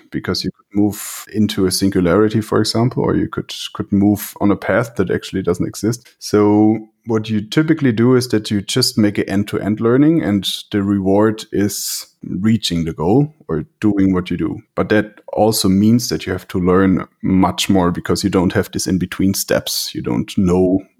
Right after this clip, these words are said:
"I'm getting better," but you just have a binary reward, basically, and you know that was good or <laughs> it wasn't good. And then you typically, if you have a walking robot, for example, not just a, a one-arm robot, but if you ho-, have a walking robot, you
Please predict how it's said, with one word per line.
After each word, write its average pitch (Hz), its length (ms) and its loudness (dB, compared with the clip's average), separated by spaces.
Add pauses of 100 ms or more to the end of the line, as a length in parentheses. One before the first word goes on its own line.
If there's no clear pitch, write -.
"I'm 95 160 -2
getting 98 360 0
better," 143 380 2 (140)
but 92 180 -2
you 98 60 2
just - 400 -2
have 101 240 -2
a 92 40 -2
binary 92 600 2
reward, 92 500 2
basically, 104 440 0
and 95 120 2
you 92 80 2
know 92 400 0 (160)
that 87 140 -6
was 98 160 -2
good 123 300 0 (160)
or 98 120 2
<laughs> 104 80 0
it 107 80 -4
wasn't 101 280 0
good. 131 200 0 (200)
And 117 120 2
then 120 220 4
you 113 380 4
typically, 123 440 2
if 107 120 0
you 98 80 0
have 95 120 -2
a 98 40 2
walking 113 440 2
robot, 127 360 2
for 139 160 2
example, 131 400 0
not 101 200 2
just - 280 -4
a, 95 140 -2 (360)
a 98 80 -2
one-arm 107 500 2
robot, 117 300 2
but 98 100 0
if 101 140 -6
you 98 80 0
ho-, 87 240 -2
have 107 180 0
a 95 60 2
walking 104 420 2
robot, 107 380 2
you - 100 -8